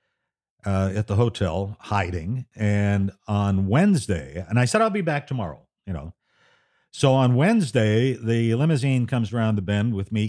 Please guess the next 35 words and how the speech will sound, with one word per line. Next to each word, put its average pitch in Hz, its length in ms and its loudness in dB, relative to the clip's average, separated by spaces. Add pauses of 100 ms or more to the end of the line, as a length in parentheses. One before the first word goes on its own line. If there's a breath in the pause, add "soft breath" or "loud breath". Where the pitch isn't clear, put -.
in 113 140 0
it, - 260 -6
and 107 240 0
we 107 100 0
go 101 180 0
back 120 280 -2
to 131 80 -4
the 113 100 -2
same 104 280 -2
spot 87 320 -6
at 90 100 -8
Country 110 300 -4
Club 92 240 -6
Plaza. 80 420 -8 (540 soft breath)
And 107 240 0
when 117 160 2
we 113 120 4
made 147 300 2
the 165 100 2
turn 139 360 -2
off 120 220 0
of 104 60 -4
the 101 100 -2
side 113 360 0
street 101 360 -4
onto 101 240 -2
the 90 100 -4
main 95 320 0
drag, 85 520 -4 (720)
there 120 840 2
was 98 680 0 (100)
a 87 280 -4 (300)
throng 98 880 -2 (560)
of 87 240 -8
people, - 460 -6